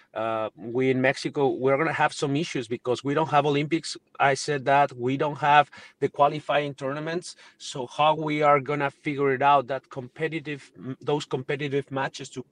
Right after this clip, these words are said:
to, to, uh, you know, uh, prepare our team for the next World Cup where we're gonna be the host. And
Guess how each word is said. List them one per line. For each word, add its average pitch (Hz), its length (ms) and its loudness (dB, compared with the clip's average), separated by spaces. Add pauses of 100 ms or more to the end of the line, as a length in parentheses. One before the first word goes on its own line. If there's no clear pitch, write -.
(100)
to, - 120 -12 (340)
to, 120 280 -4
uh, 107 340 -4 (140)
you 123 100 0
know, 123 240 4 (320)
uh, 117 140 4
prepare 131 720 10
our 120 220 -2
team 127 480 -8
for 127 180 -6
the 117 100 -4
next 127 220 -4
World 139 280 0
Cup 113 180 -10
where 113 320 -4
we're 127 160 -2
gonna 131 180 -2
be 131 80 -4
the 127 80 -4
host. 139 480 -2
And 123 160 -2